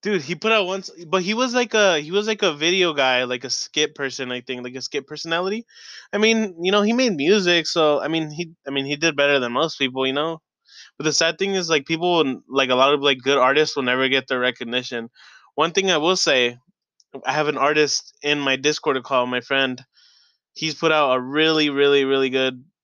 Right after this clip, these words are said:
handful of songs. I liked them. I was listening to him at work one time. Remember, I work, I was working at Amazon and I was stowing some stuff away, and I was just vibing to his music, and it was fucking good. Let me, hold on, let me put that on YouTube right now.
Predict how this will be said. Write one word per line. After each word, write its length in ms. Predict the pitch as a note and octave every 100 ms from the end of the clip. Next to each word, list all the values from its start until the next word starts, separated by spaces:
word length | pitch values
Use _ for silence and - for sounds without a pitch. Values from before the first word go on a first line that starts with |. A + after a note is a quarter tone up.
| _ _ _ _ _ _ _ -
handful 600 | - C#3+ C#3+ C3+ C#3+ C3+
of 80 | B2+
songs. 680 | C#3 C3 C3+ C3+ - - - _ -
I 120 | E3
liked 280 | F#3 C3 B2+
them. 340 | C3+ C#3 C3+ -
I 100 | C#3+
was 100 | D#3
listening 260 | D#3 D3+ D3
to 120 | D3+
him 80 | C3+
at 120 | B2
work 180 | C#3 C#3
one 120 | C3
time. 220 | C3 B2
Remember, 360 | B2+ B2+ B2+ - - - - _ -
I 100 | C#3
work, 220 | C#3 B2+ _
I 80 | B2
was 120 | C3+
working 220 | C#3 C#3 C3
at 220 | A#2+ -
Amazon 460 | B2 C3 B2+ B2 B2
and 120 | A#2
I 60 | A#2
was 200 | B2 -
stowing 460 | - B2+ B2+ B2+
some 180 | B2 B2+
stuff 300 | - C3+ C3
away, 200 | E3+ F#3+
and 540 | G#3 - - - _ C3
I 40 |
was 100 | C#3+
just 200 | C#3+ B2+
vibing 380 | B2 B2+ C#3 C3+
to 80 | C#3+
his 140 | C3
music, 440 | A#2+ B2+ C3 D3 C#3
and 120 | C3
it 40 | C3+
was 220 | C3 - _ - -
fucking 300 | D#3+ D#3+ C#3
good. 240 | C#3 A2+
Let 120 | B2
me, 100 | A3+
hold 220 | A#3+ A#3+ E3+
on, 160 | B2+
let 80 | F3
me 80 | A3+
put 180 | - G#3
that 140 | F3+
on 140 | D#3+
YouTube 340 | C#3+ D#3+ - C#3+
right 120 | C#3
now. 320 | D3+ A#2 A2+